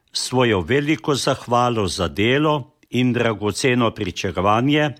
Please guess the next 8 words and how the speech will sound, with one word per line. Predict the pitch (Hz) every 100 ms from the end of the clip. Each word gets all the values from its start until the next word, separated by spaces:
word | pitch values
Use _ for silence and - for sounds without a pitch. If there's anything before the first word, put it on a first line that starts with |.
| _ _ - - _ _
ki | - 165
ga | 151 147
opravljajo | - 160 - 113 110 113 117 110 110 107 104 _
po | - 127
različnih | 110 90 78 120 131 - 135 135 - -
deželah | 87 82 87 101 104 98
sveta. | - - 110 - 76 - _ _ _ _ _ _ _ _ _ _ _ _ _ _ _ _ _ - - _ _
Pred | - 117 110